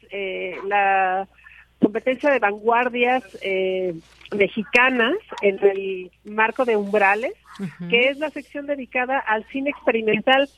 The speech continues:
Speaker 1: que de alguna manera lo habíamos dejado un poco, eh, pues, un poco de lado, no porque
Speaker 2: Ujú.
Speaker 1: ficunam no, no sea en esencia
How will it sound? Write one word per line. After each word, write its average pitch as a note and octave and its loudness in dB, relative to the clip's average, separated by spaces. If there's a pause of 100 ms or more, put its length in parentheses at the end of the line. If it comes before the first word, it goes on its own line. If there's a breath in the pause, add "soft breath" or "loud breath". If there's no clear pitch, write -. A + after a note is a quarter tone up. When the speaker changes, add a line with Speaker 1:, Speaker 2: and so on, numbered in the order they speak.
(540)
Speaker 1:
que B3 4
de B3+ 4
alguna D4 -2
manera D4+ 0
lo C#4+ 2
habíamos C4+ 0
dejado B3+ 2
un C4 -2
poco, C4+ 0 (180)
eh, F3+ 0 (880 loud breath)
pues, A3 4 (140)
un B3+ 2
poco F4 4
de C#4+ 4
lado, A#3+ 2 (120)
no B3+ -8
porque A#3 -6
Speaker 2:
Ujú. G3 -6
Speaker 1:
ficunam A#3+ -2
no, A#3 2
no G#3+ 0
sea A3+ 4
en F#3+ 0
esencia A3 0